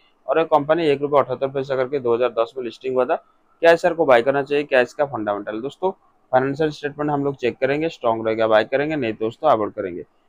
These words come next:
Year वाइज data, revenue down हुआ है, network growth हुआ है, profit growth हुआ है, तो minimum amount डालकर long term के लिए हम लोग hold कर सकते हैं stock को। नाइंटी सिक्स percent retail investor,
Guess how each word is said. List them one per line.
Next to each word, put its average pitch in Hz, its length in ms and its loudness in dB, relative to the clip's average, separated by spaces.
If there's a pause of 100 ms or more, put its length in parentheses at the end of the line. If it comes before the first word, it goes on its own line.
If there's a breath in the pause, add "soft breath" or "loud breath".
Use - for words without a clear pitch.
(160)
Year 160 160 0
वाइज 170 220 4
data, 160 240 2
revenue 131 400 4
down 135 260 6
हुआ 135 160 4
है, 143 60 4
network 127 340 -4
growth 131 280 0
हुआ 135 100 4
है, 147 60 4
profit 135 340 -6
growth 117 300 0
हुआ 107 80 -2
है, 101 60 -2
तो 120 140 -6
minimum 123 420 -4
amount 127 280 -2
डालकर 117 280 -2
long 117 300 0
term 117 120 -8
के 117 120 -18
लिए 127 120 -6
हम 120 160 -6
लोग 107 160 -10
hold 104 200 -6
कर 104 120 -10
सकते - 360 -8
हैं 170 100 -2
stock 104 360 -8
को। 107 120 -20 (440)
नाइंटी 127 280 2
सिक्स 143 220 -6
percent 143 280 -4
retail 139 300 0
investor, 156 440 0